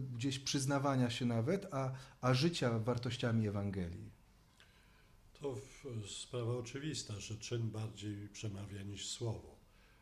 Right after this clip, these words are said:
Speaker 2: Słowo jest tylko cieniem czynu. Takie, takie jest starożytne powiedzenie, które bardzo dobrze oddaje naturę, e,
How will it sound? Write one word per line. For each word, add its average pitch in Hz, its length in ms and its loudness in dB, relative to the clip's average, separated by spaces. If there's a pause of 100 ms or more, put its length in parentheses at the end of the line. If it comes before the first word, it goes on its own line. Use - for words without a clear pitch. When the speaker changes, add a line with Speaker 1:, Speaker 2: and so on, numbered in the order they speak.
(140)
Speaker 2:
Słowo 123 440 -4
jest 113 240 -4
tylko 107 240 -6
cieniem 98 480 -6
czynu. - 380 -14 (960)
Takie, 101 300 -6 (460)
takie 98 300 -8
jest 104 200 -4
starożytne 98 680 -8
powiedzenie, 95 720 -8
które 110 280 -4
bardzo 110 320 -4
dobrze 113 320 -2
oddaje 113 360 -2
naturę, 107 440 -6
e, - 840 -20